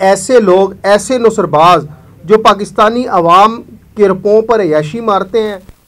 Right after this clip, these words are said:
और rebuttal में उनको कहते हैं, "जी, हम आपको ये stamp दे रहे हैं, आप हमारे ख़िलाफ़ कानूनी कार्रवाई भी कर सकते हैं, लेकिन इस stamp की इतनी value नहीं होती।"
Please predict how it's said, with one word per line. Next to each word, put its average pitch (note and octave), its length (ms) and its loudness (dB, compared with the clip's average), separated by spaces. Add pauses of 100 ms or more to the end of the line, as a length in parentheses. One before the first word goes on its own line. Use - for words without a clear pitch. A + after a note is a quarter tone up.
(120)
और A#3 140 -12
rebuttal A3 460 -18
में B3+ 60 -16
उनको A#3+ 140 -18
कहते G#3+ 320 -20
हैं, A#3+ 80 -18
"जी, B3+ 100 -18
हम A3 220 -12
आपको G#3+ 300 -10
ये A3 140 -14
stamp A3 540 -10
दे G#3+ 140 -4
रहे C#4+ 120 -8
हैं, G#3 220 -10 (480)
आप G#3+ 180 4
हमारे A3+ 260 0
ख़िलाफ़ A#3+ 340 -2
कानूनी G#3+ 360 -2
कार्रवाई F#3 420 0
भी A3+ 120 -8
कर F#3+ 200 -4
सकते F#3+ 260 -8
हैं, A#3 60 -2
लेकिन A3+ 180 -2
इस A3 120 -8 (300)
stamp G#3 460 0
की G#3 280 -8 (360)
इतनी C4 340 -4
value F#3+ 440 2
नहीं F#3+ 280 4
होती।" D3+ 420 -4